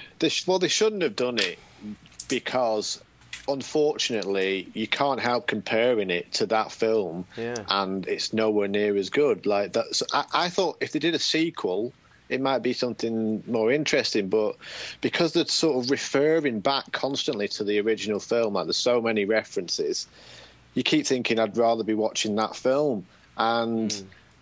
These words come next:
Speaker 1: it's got great people involved. Like, Paul Feig is a great director. I really like Bridesmaids. I really like Heat. I really like Spy. Um, and then he's also, one of the writers was Katie Dippold, who's wrote Parks and Rec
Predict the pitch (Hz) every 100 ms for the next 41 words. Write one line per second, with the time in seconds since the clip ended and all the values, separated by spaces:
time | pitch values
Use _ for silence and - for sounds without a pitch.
0 | - - 139 - 160 143 131 208 220 151
1 | 151 - 165 127 120 101 113 104 - 160
2 | 151 - 143 135 127 113 104 120 113 110
3 | 113 123 120 107 120 113 113 95 113 120
4 | 127 117 123 120 123 123 113 104 110 107
5 | 107 107 107 - 117 120 120 113 107 107
6 | 104 101 101 - - 110 110 120 127 120
7 | - - - - - 123 110 110 107 107
8 | 107 104 - 107 110 107 101 127 117 127
9 | 113 107 104 87 117 113 113 117 117 -
10 | 117 113 101 - - 117 113 - 107 117
11 | - 110 113 107 104 110 107 104 - 113
12 | - - 95 107 131 127 - -